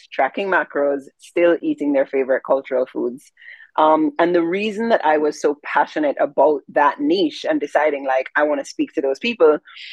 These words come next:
is because I am those people, right? And I had always felt before when I learned about macros,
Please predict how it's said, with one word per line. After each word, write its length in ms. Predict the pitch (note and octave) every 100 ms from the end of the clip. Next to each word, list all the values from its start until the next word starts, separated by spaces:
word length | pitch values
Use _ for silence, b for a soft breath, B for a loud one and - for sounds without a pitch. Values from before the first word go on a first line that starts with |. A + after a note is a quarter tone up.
| B
is 160 | F3 C#4+
because 460 | - C#3+ D3 C3+ _ -
I 140 | D3+
am 240 | E3+ E3
those 220 | C#3+ B2+ -
people, 400 | B2+ - - -
right? 360 | - C3+ G3 A#3+ - -
And 360 | D#3+ D#3 D#3 -
I 160 | E3+
had 120 | F#3+ F#3+
always 540 | E3 E3 E3 E3 D#3+
felt 340 | D#3 D3+ C#3+
before 800 | - D3 - F3+ F3 D#3+ E3 D3 - _ _ _ _ _ _ _
when 260 | A3+ A#3 A3+
I 100 | G#3+
learned 300 | G#3+ G#3 F#3+
about 260 | F#3 F#3
macros, 760 | E3 F3+ - F3 E3+ E3 E3